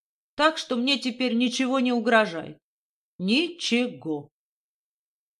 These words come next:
Татьяна зевнула ещё раз,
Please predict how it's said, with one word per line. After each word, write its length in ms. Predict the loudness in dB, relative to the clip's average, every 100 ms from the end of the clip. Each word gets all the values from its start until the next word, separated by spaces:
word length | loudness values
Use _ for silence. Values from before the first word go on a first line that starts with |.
| _ _ _
Татьяна 560 | 0 0 0 0 2 -2
зевнула 460 | 0 -2 -2 -4
ещё 380 | -6 -6 -6 -4
раз, 460 | 0 2 0 -6